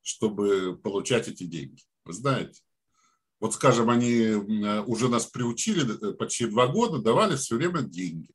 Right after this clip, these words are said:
Две тысячи долларов в месяц сначала год давали, а потом, э, тысячу в месяц. И вот щас, э, они прекратили.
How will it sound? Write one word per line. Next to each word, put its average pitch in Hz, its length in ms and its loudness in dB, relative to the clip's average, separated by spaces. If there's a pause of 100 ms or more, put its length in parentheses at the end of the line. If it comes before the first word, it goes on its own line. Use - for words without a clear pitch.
(600)
Две 147 180 4
тысячи 156 380 -2
долларов 117 480 0
в 110 80 -10
месяц 110 400 -4
сначала 143 460 -2
год 147 320 -4
давали, 165 420 -8 (580)
а 110 140 0
потом, 214 500 4
э, 120 920 4
тысячу 135 340 -2
в 90 80 -6
месяц. - 420 -10
И 110 60 -8
вот 135 160 -2
щас, - 500 0
э, 104 400 -2
они 123 220 -2
прекратили. 135 720 -6